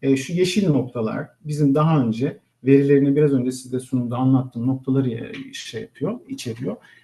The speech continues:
Biz, e, şuradaki, e, ters üçgenlerle gösterilen siyah noktalarda toplamda üç yüz yirmi sekiz nokta var. E, bu lokasyondaki noktalarla birleşince yaklaşık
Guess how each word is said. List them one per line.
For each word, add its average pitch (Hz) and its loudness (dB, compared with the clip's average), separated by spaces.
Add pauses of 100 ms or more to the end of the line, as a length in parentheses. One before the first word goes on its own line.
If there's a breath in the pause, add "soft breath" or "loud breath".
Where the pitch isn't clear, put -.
(120)
Biz, 214 -2
e, 151 -4
şuradaki, 190 -6
e, 131 -6
ters 156 0
üçgenlerle 143 0
gösterilen 127 -2
siyah 147 0
noktalarda 113 -2
toplamda 135 4 (760)
üç 135 -6
yüz 135 2
yirmi 135 8
sekiz 131 0
nokta 117 -4
var. 160 -4 (520 soft breath)
E, 120 -2 (160)
bu 151 4 (480)
lokasyondaki 127 2
noktalarla 127 2
birleşince 135 -2
yaklaşık 135 -2